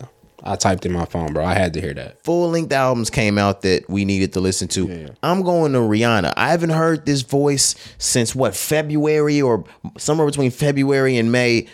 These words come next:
Speaker 2: of two thousand and sixteen.
Speaker 1: Mm-hmm. Definitely, I think it was first quarter, like you said, or early second quarter. But yeah,
Speaker 2: Yeah.
Speaker 1: six years.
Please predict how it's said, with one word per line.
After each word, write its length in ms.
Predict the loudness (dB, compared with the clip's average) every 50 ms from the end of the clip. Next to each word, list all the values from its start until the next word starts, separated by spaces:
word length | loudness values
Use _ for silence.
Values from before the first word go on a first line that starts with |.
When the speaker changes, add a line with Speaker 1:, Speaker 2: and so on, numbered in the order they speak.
| -10 -6 -4
Speaker 2:
of 160 | -4 -2 -2
two 180 | -2 -2 -2
thousand 420 | 0 0 2 2 2 2 2 2 2
and 80 | 2 2
sixteen. 500 | 0 0 -2 -2 -2 -2 0 0 -2 -4
Speaker 1:
Mm-hmm. 680 | -6 -10 -12 -12 -12 -8 -8 -8 -8 -8 _ -8 -2
Definitely, 280 | -2 -2 0 -2 -2 -4
I 40 | -2
think 120 | -2 -2 -2
it 60 | -2
was 100 | -2 -2
first 240 | -2 -2 -2 -2 -2
quarter, 240 | -2 -2 0 0
like 180 | 0 -2 -2 -2
you 60 | -4
said, 240 | -2 0 2 2 2
or 240 | 2 0 0 -2 -6 -10 _ -20 -20 -10 -4
early 260 | -2 0 0 0 0
second 260 | 0 0 0 -2 -2
quarter. 200 | -2 -2 0 0
But 100 | 0 -2 -2
yeah, 120 | 0 2
Speaker 2:
Yeah. 240 | 4 4 4 4 2
Speaker 1:
six 320 | 0 -2 -2 -2 0 0
years. 320 | 0 0 0 -2 -6 -14